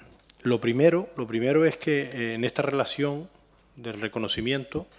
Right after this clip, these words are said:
en el, en el punto siguiente sí aparece y en este no.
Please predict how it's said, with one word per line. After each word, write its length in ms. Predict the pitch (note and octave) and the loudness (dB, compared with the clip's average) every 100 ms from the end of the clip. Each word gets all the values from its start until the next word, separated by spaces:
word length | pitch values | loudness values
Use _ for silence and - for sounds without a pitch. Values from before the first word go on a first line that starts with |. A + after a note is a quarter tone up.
| - - - - - | -20 -20 -20 -20 -16
en 160 | A2+ G#2 | -10 -8
el, 300 | G#2 G2+ G2+ | -8 -8 -12
en 140 | A#2 G#2+ | -12 -10
el 220 | G#2 G2 | -8 -8
punto 340 | - C3+ - | 0 0 2
siguiente 500 | B2 C3 C3+ C#3+ C#3+ | 2 4 4 4 2
sí 220 | - D3 | 4 6
aparece 420 | C#3 C#3 C#3+ - D#3+ | 4 4 2 2 2
y 80 | |
en 80 | C3 | 2
este 260 | C3 - C3+ | 0 0 2
no. 280 | D3+ C#3+ | 2 0